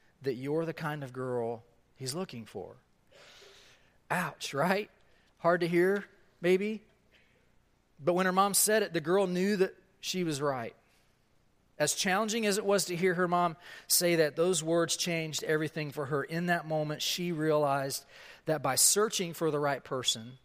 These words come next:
putting all of her energy into searching for the right person, she'd missed out on something really important. She needed to work on becoming the right person.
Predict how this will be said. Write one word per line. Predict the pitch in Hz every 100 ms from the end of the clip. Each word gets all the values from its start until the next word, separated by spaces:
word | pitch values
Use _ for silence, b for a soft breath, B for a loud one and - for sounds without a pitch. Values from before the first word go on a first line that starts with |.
| _ _ _
putting | - 160
all | 143 180
of | 196
her | 185
energy | 170 175 156
into | 151 139
searching | - 185 - 180
for | -
the | 160
right | 151 143
person, | - 147 - 131
she'd | - 170
missed | 151 143 -
out | 143 -
on | 139
something | - 139 - 127 123
really | 143 156 151 143
important. | 139 - 139 110 110 - _ b b b b b -
She | - 185 208
needed | 196 170 156
to | 156
work | 139 139
on | 135 131
becoming | 147 - 190 196 160 135
the | 117
right | 107 107
person. | - 110 - 98 101